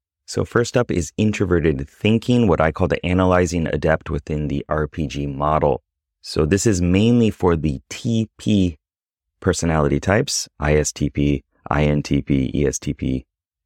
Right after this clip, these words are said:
E N T P. But it could also be for the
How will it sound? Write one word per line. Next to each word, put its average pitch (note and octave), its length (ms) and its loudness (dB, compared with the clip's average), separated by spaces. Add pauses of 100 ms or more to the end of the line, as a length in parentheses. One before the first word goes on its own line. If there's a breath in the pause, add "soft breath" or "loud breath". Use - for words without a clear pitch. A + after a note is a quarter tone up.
(120)
E D2+ 100 0
N C2+ 140 -2
T C2+ 140 -4
P. - 240 -6 (640)
But G2+ 260 2
it G#2 120 2
could A#2+ 120 2
also G#2+ 320 4
be F2+ 200 2
for E2 260 2
the D2 340 2